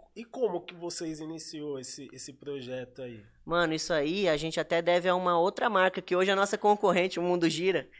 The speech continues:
Speaker 2: mas a gente é muito grato a eles, que é a Gils. A Gils, ela já fazia quadros, mas não tinha um quadro que era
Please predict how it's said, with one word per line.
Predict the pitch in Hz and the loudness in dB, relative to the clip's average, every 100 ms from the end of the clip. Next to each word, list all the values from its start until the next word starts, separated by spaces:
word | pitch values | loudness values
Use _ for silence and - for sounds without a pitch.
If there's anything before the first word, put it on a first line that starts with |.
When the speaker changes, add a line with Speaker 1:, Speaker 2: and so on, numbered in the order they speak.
| - | -2
Speaker 2:
mas | 143 151 | 0 2
a | |
gente | 156 156 | 0 -2
é | 160 | -2
muito | 170 180 | -4 0
grato | 180 175 175 | 0 2 -2
a | |
eles, | 170 | -4
que | - | 2
é | 180 | 4
a | 185 | 4
Gils. | 147 147 135 | 2 -2 0
A | 135 | -2
Gils, | 139 165 | -2 0
ela | 190 190 | 0 2
já | 190 | 0
fazia | 196 170 165 190 | 2 0 0 -4
quadros, | - 147 175 190 - - - - | 2 4 4 0 -6 -12 -20 -4
mas | 151 151 | 2 2
não | 165 220 | 2 0
tinha | 226 208 185 | -2 0 -2
um | 170 | -2
quadro | - 143 156 180 190 | 4 6 6 4 -2
que | - | 0
era | 175 175 190 | 2 6 4